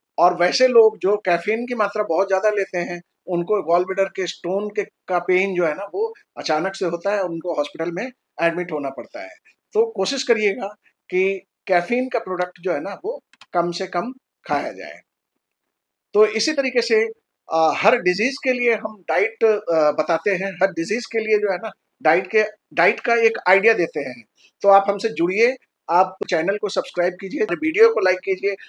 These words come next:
लोगों तक पहुंचाइए। आपके आसपास में जिन लोगों को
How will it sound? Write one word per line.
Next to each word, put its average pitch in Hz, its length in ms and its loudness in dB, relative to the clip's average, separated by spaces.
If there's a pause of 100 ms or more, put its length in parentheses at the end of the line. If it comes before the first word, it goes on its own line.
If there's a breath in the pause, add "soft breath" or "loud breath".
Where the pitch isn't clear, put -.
(180)
लोगों 196 300 4
तक 262 140 2
पहुंचाइए। 170 580 -4 (140)
आपके 165 320 2
आसपास 202 640 0
में 185 160 -6 (280 loud breath)
जिन 226 160 2
लोगों 214 340 2
को 202 280 -2